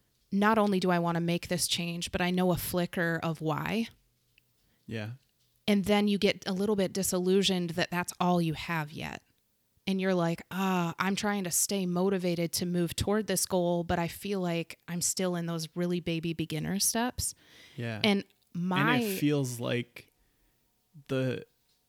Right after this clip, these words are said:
Speaker 2: the flicker might go out, right?
Speaker 1: Yes, it
Speaker 2: Or, like, the
Speaker 1: does.
Speaker 2: magic might be lost if I take
Speaker 1: Yes.
Speaker 2: my eye off the ball.
Speaker 1: Yes, and that's where we actually really get caught up in our feelings. If our feelings don't feel connected to motivation,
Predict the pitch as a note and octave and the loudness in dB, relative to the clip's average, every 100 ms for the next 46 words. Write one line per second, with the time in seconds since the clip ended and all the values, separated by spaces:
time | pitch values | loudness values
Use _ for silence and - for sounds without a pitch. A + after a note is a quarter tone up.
0 | - C#3 B2+ - D3 C#3 C#3+ B2 B2 - | -6 -4 -2 -2 -2 0 0 0 -2 -2
1 | B2+ A#2 A#2 A2+ - G#3 G#3 B3+ B3+ D3 | -2 -2 -2 -4 -2 2 6 6 6 4
2 | E3+ - - C#3 G#3 F#3 D3 B2+ A#2 B2 | 4 4 4 6 6 4 2 2 4 4
3 | B2+ B2+ A#2 B2+ A#2+ C3 B2 A#2+ A#2+ A#2+ | 4 0 -2 0 0 0 0 0 0 -2
4 | - B2 G3+ G3+ F#3 B2 - B2 A#2 A#2 | -4 0 2 4 2 2 4 4 2 -2
5 | A#2 A2 - A2 A#2+ A#2+ C3 G3+ G#3+ G3 | -4 -6 -6 -4 -2 -2 -2 2 4 4
6 | - G#3 G3+ B3+ - B3 G3 F#3 F#3 G3 | 2 0 2 0 2 0 2 2 2 0
7 | - F#3 E3+ E3+ F3+ G3 F#3 E3 - F3+ | -2 -4 -4 -2 2 2 0 -4 -4 -2
8 | E3 E3+ G#3 F3 E3 D#3+ - E3 D#3 D#3 | 0 0 -2 -4 -4 -6 -8 -8 -6 -8
9 | D#3+ F#3+ - - F#3 G3+ - G#3+ G#3+ G#3 | -6 -4 -2 -2 -4 -4 -4 -4 -2 -2
10 | E3+ F3+ - - G3+ F#3+ F3+ - F3+ E3+ | -2 -4 -6 -6 -2 0 -2 -6 -6 -4
11 | F3+ - F#3 E3+ E3 F#3 F3 E3 E3 D#3+ | -4 -4 -4 -4 -4 -4 -2 -2 -2 -2
12 | D#3 D#3+ - - C4 C4+ | -4 -4 -4 -2 -2 -2